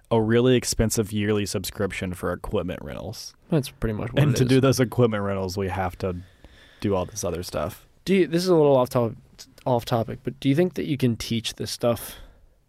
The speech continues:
Speaker 2: Do, do, sorry, let me be more specific. Do you think that you can teach good filmmaking, whether it be
Speaker 1: Hmm.
Speaker 2: from a creative perspective? So
Speaker 1: Okay.
Speaker 2: basically, in the writing department, in the directing department, in the ideas department,
Speaker 1: Hmm.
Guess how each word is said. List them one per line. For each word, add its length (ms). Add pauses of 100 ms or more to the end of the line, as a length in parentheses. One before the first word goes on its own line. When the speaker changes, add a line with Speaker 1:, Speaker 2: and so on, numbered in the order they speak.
(360)
Speaker 2:
Do, 140
do, 340
sorry, 260
let 80
me 100
be 160 (120)
more 180
specific. 420
Do 100
you 60
think 180
that 80
you 100
can 160
teach 640 (360)
good 180
filmmaking, 800
whether 280
it 80
be 340
Speaker 1:
Hmm. 60 (800)
Speaker 2:
from 200
a 80
creative 560
perspective? 720 (420)
So 200
Speaker 1:
Okay. 160
Speaker 2:
basically, 360
in 380
the 80
writing 360
department, 560 (140)
in 140
the 60
directing 440
department, 580
in 180
the 120
ideas 480
department, 560 (280)
Speaker 1:
Hmm. 240